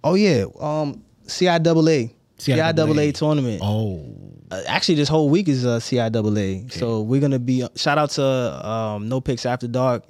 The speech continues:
Speaker 1: Aaron Dante. You know what I'm saying? He's gonna be doing his thing. We'll, we'll be there to support him.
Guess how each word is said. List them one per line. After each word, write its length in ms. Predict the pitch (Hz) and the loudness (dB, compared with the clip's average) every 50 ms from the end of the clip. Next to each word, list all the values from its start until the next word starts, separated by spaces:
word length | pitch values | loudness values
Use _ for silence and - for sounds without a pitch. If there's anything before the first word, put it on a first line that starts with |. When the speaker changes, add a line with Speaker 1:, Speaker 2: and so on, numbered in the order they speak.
| - - | -18 -14
Speaker 1:
Aaron 300 | - 113 113 117 120 110 | -12 -10 -8 -8 -6 -6
Dante. 640 | 120 120 120 117 117 - 123 117 113 113 110 127 - _ _ _ _ _ _ _ _ _ _ _ | -4 -4 -4 -4 -4 -4 -4 -2 -2 -4 -6 -10 -14 _ _ _ _ _ _ _ _ _ _ _
You 80 | - 113 | -6 -4
know 60 | 120 | -4
what 40 | 120 | -4
I'm 40 | 117 | -4
saying? 220 | - - 120 120 | -4 -4 -4 -4
He's 100 | 123 117 | -4 -4
gonna 160 | 123 127 120 | -4 -4 -4
be 60 | 117 117 | -4 -4
doing 200 | 120 120 120 117 | -4 -4 -4 -4
his 160 | 113 110 110 | -6 -8 -8
thing. 300 | - 117 117 117 113 110 | -8 -6 -6 -6 -6 -4
We'll, 180 | 113 117 113 - | -4 -4 -6 -6
we'll 200 | 95 110 123 120 | -8 -6 -6 -6
be 180 | 110 117 117 117 | -4 -4 -4 -2
there 400 | 113 113 113 113 110 110 110 123 _ _ _ _ _ _ _ _ | -2 -2 -2 -4 -4 -6 -10 -14 _ _ _ _ _ _ _ _
to 120 | - 120 107 | -12 -12 -10
support 400 | 113 107 - - 120 110 110 107 | -10 -12 -8 -6 -4 -4 -4 -4
him. 360 | 113 113 113 107 107 113 | -4 -6 -6 -6 -8 -10